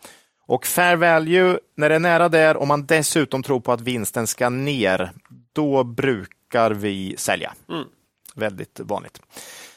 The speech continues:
Speaker 1: Eh, vi sa också <laughs> att vi säkert kommer köpa tillbaks våra aktier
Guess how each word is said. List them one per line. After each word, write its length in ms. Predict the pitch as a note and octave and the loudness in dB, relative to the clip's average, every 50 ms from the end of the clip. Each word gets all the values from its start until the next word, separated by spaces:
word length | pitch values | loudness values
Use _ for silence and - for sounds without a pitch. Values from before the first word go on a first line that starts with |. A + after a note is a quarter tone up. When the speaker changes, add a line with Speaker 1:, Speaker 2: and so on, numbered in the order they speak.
| _ _ _ | _ _ _
Speaker 1:
Eh, 400 | D3+ D#3+ E3 D#3+ D#3 D#3 D3 C#3 | 4 6 6 8 8 6 6 4
vi 160 | C3 D3 D3 | 4 2 2
sa 180 | - - D#3 D#3 | 2 4 2 2
också 720 | - D#3 D3 C3+ - - - - - - - G3 G#3+ - - | 4 4 2 2 2 0 2 2 2 2 4 2 2 2 2
<laughs> 20 | |
att 240 | F#3 - D3+ - - | 0 -2 0 0 2
vi 80 | E3+ | 2
säkert 720 | - - - - - G#3 D#3 D3+ - - - - F#3+ - | 4 4 2 2 2 2 2 2 0 -2 -2 -2 -2 -2
kommer 320 | - - G3 F3+ E3 D#3+ D3 | 0 0 0 2 2 0 2
köpa 300 | - E3+ D#3 B2+ D3+ C#3+ | 2 2 2 2 0 0
tillbaks 560 | C#3+ D#3+ C3+ C3 C#3 D#3+ F3+ - - - - D#3 | 0 0 4 6 6 6 6 4 0 -6 -12 -4
våra 240 | D#3 F3+ F3+ F3 E3+ | 0 2 4 4 4
aktier 380 | D#3 - - - D#3 D#3 D3+ | 4 2 0 2 2 2 2